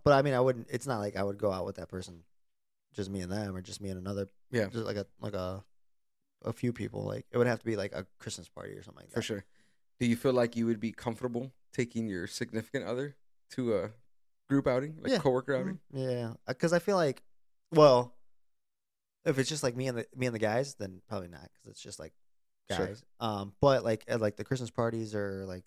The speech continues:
Speaker 1: the, um, whatever other, like, parties, the bigger ones, yeah, sure, fine. You know, 'cause, um, I feel like you kinda already get along with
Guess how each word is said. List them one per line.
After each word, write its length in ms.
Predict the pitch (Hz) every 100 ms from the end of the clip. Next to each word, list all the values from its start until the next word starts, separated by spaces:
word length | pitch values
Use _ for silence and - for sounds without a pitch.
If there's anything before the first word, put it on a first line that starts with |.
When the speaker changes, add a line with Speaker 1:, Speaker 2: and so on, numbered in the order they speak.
| -
Speaker 1:
the, 180 | 98 95
um, 380 | 92 85 90 95 _ _ _ -
whatever 380 | 104 101 98
other, 240 | 95 98 - -
like, 180 | 107 104 _
parties, 440 | - 104 101 98 - -
the 120 | 107
bigger 260 | 104 107 107
ones, 260 | 107 107
yeah, 140 | 180 151
sure, 280 | - 104 -
fine. 240 | - 92 104 _ _ _ _
You 100 | -
know, 180 | 113 110 - _ _ _ _ -
'cause, 220 | 120 107
um, 540 | 104 101 98 98 98 98 _ _ _ _ _ _ _ 127
I 40 |
feel 200 | - 160
like 200 | 143 139
you 440 | 147 151 143 139 -
kinda 220 | 175 185
already 340 | 127 131 131 120
get 160 | 123
along 400 | 117 104 104 110
with 200 | 110 101